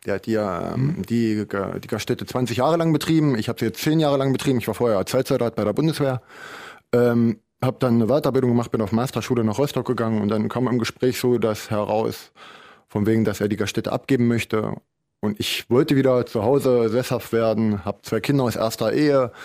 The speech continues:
Speaker 1: und hab mich dann dafür entschieden, ja. Als beruflichen, ja, wie soll man sagen, wieder, Wiedereinstieg, ne?
Speaker 2: Nochmal die Frage, Kneipenbesitzer, ehrenamtlicher Bürgermeister in Bleicherode, das bringt doch viel mehr Sympathien als Bundestagsabgeordneter. Warum wollen Sie das machen?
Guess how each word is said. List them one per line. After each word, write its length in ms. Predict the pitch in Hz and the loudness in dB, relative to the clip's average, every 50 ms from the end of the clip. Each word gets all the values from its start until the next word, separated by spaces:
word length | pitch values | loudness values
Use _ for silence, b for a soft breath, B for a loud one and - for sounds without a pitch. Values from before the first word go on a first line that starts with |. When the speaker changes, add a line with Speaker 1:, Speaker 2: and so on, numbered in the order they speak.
| B B B B B B B B _ - | B B B B B B B B _ -2
Speaker 1:
und 140 | 123 113 110 | 0 2 2
hab 120 | 120 - | 0 0
mich 80 | 110 - | -2 -2
dann 160 | - 120 110 | 0 0 0
dafür 220 | 110 98 - 98 | 0 0 -2 -4
entschieden, 320 | 80 87 - - - - - | -6 -6 -6 -6 -8 -6 -8
ja. 160 | - - - _ _ _ _ _ _ _ _ _ _ _ _ _ _ _ _ _ _ _ _ _ _ - | -8 -10 -12 _ _ _ _ _ _ _ _ _ _ _ _ _ _ _ _ _ _ _ _ _ _ -4
Als 160 | 117 113 - | -4 -2 2
beruflichen, 640 | 117 113 143 120 147 135 107 131 123 117 107 92 82 | 2 2 4 4 4 4 6 6 4 4 4 2 2
ja, 200 | 95 98 104 110 | 0 2 2 2
wie 100 | 113 107 | 2 2
soll 200 | 107 107 107 107 | 2 2 2 2
man 100 | 104 98 | 2 2
sagen, 220 | 104 110 117 110 | 2 2 2 2
wieder, 300 | 120 123 120 113 120 123 | 4 4 4 4 4 4
Wiedereinstieg, 680 | 135 147 135 131 131 135 135 - - - 101 98 - - | 6 6 6 6 4 2 2 0 0 0 -2 0 0 -2
ne? 220 | 110 123 143 147 _ b b b b b b b | -2 -2 -2 -4 _ b b b b b b b
Speaker 2:
Nochmal 300 | b 113 113 117 123 120 | b 2 4 6 6 4
die 60 | 113 107 | 4 0
Frage, 360 | - - 104 98 101 104 98 - _ - | 0 0 0 2 2 0 -2 -4 _ -14
Kneipenbesitzer, 920 | - - 104 98 117 135 135 139 123 127 123 135 131 - - 117 - - | -6 -2 0 2 2 2 2 2 2 2 2 2 0 2 0 -2 -2 -2
ehrenamtlicher 760 | - 101 120 117 120 107 - - 104 110 - 107 107 107 104 101 | -2 0 0 2 0 0 0 0 -2 -2 -2 -2 0 0 0 0
Bürgermeister 840 | 104 107 120 131 131 131 117 113 110 110 113 117 - - 113 101 | 2 2 2 4 4 4 4 4 4 2 2 0 0 0 -2 0
in 160 | - 104 107 101 | 2 0 0 0
Bleicherode, 580 | 101 98 98 101 104 113 104 101 107 120 120 | 0 0 0 2 2 2 2 2 2 2 2
das 220 | 98 98 92 101 107 | 2 0 -2 0 2
bringt 240 | 110 120 156 170 | 2 4 4 4
doch 100 | - 156 | 2 0
viel 220 | 147 - - 208 196 | -2 0 -2 0 2
mehr 180 | 180 170 147 | 4 4 4
Sympathien 720 | 131 127 131 147 180 165 165 135 127 131 - 165 160 160 151 | 4 4 4 4 4 4 4 2 2 2 2 2 4 4 4
als 220 | 120 131 131 135 | 4 4 4 4
Bundestagsabgeordneter. 1400 | 131 120 143 185 190 - - 151 120 98 - - - 90 107 - - - 98 71 92 95 - 101 95 98 92 98 | 4 6 6 4 4 2 2 0 0 0 -2 -2 -2 -2 -2 0 0 2 2 4 4 2 2 2 2 2 2 2
Warum 240 | 104 120 170 175 175 | 2 2 2 2 4
wollen 160 | 180 185 185 | 4 4 4
Sie 80 | 170 | 4
das 140 | 156 156 147 | 2 2 2
machen? 280 | 151 170 202 170 135 | 2 0 0 -2 -6